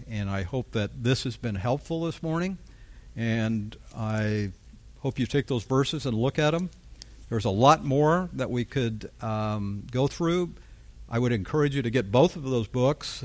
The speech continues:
and, um, study them on your own. And I think that will assist us all in walking in a manner worthy of our calling.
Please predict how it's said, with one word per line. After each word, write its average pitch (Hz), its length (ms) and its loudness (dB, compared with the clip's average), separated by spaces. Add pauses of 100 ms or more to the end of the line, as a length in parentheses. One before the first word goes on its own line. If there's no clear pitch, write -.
and, 104 520 -2
um, 92 360 -6
study 131 300 0
them 120 220 0
on 117 140 0
your 101 180 -2
own. 139 300 0 (2000)
And 117 100 0
I 117 100 4
think 131 240 -2
that 127 220 0
will 117 360 0 (420)
assist - 460 -2
us 127 160 -4
all 117 400 0 (200)
in 104 440 -4
walking 113 400 0
in 104 100 -2
a 98 40 -2
manner 107 300 0
worthy 104 420 0
of 98 140 -2
our 92 140 -2
calling. 101 440 -4